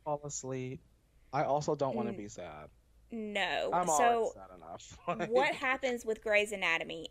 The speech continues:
Speaker 2: is, so I think you'll like it because, because of the reasons I do. Because of the, like, lessons, I guess, that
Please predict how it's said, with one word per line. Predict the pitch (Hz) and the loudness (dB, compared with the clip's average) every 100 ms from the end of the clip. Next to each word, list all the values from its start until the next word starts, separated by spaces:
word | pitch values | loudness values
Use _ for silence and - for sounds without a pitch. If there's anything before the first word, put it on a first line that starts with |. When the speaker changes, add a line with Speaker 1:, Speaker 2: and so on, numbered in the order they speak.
| - | -4
Speaker 2:
is, | 156 90 - - - - | -2 -2 -4 -8 -10 -6
so | - 233 - | 4 4 6
I | 247 | 4
think | 269 349 302 | 6 0 0
you'll | 277 247 | 0 0
like | 202 196 233 | 2 -2 0
it | 214 202 | -2 -4
because, | 202 214 196 185 196 - - - - - - - - - _ - _ - | -6 0 2 0 -4 -10 -14 -20 -20 -20 -20 -20 -20 -20 _ -20 _ -8
because | 214 226 247 233 | -2 0 0 0
of | 214 | 0
the | 196 | 0
reasons | 196 180 180 - | -2 -2 -8 -8
I | 156 143 | -6 -6
do. | - - - 226 - - | -6 -6 -6 -10 -14 -6
Because | 214 233 214 | -4 0 2
of | 202 190 - - - - | 2 0 -12 -20 -10 0
the, | 202 | 0
like, | 185 143 95 - - - - - - - - - - | 2 0 0 -6 -20 -20 -20 -20 -20 -20 -20 -20 -10
lessons, | 190 160 - 220 220 220 220 | -4 -4 -4 -6 -6 -6 -6
I | 220 226 | -4 0
guess, | 226 226 - | 0 0 0
that | 226 220 220 | 0 2 0